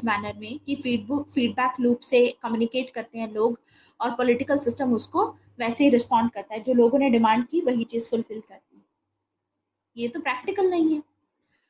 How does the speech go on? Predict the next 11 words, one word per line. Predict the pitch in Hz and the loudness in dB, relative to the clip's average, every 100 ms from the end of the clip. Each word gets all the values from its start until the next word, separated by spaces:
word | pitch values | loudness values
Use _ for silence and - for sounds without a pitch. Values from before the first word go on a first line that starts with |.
| _ _ _ | _ _ _
तो | 330 | -2
ये | 269 370 | 2 4
है | 359 392 | 6 4
इसका | 381 403 | 4 -2
क्रिटिसिज्म | 415 269 262 262 240 208 202 | -2 -6 -6 -8 -8 -8 -16
सिस्टम | - 285 311 269 | -8 -6 -2 -2
अप्रोच | - - - _ _ | -2 -6 -20 _ _
का। | _ _ _ _ _ _ _ - | _ _ _ _ _ _ _ -6
बाकी | 285 294 370 | -4 4 6
यही | 330 339 | 8 4
है, | 339 359 | 4 2